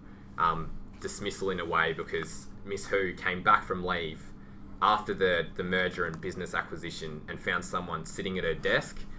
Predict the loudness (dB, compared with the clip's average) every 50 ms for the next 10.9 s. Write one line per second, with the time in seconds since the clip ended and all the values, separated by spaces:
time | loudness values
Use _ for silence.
0 | -10 -10 -12 -10 -8 -6 -2 0 2 4 6 6 8 6 6 4 4 4 4 6
1 | 6 6 6 6 4 6 4 4 2 2 0 0 6 8 10 10 12 10 10 10
2 | 10 8 10 10 10 10 10 10 10 8 6 6 4 4 4 6 4 4 4 2
3 | 2 2 2 2 2 0 0 0 0 2 2 2 4 6 6 6 6 6 4 2
4 | 0 0 0 0 0 0 0 4 6 8 8 8 6 2 -2 -4 -4 -4 -2 0
5 | 0 0 2 2 2 2 2 2 2 2 2 2 0 0 0 -2 -2 -4 -4 -4
6 | -8 -10 -12 -14 -14 -14 -14 -12 -4 2 4 6 6 6 6 4 0 -2 -4 -4
7 | -4 -2 -2 -2 -4 -6 -6 -4 -4 2 4 6 8 8 8 8 8 6 6 4
8 | 2 2 0 -6 -6 0 2 4 4 4 2 4 4 4 4 6 6 4 4 4
9 | 2 0 -4 -4 -6 -6 -6 -6 -2 -2 0 0 0 -2 -4 -6 -6 -6 -4 2
10 | 4 4 6 4 4 4 2 2 0 0 -4 -4 -2 -2 -4 -4 -4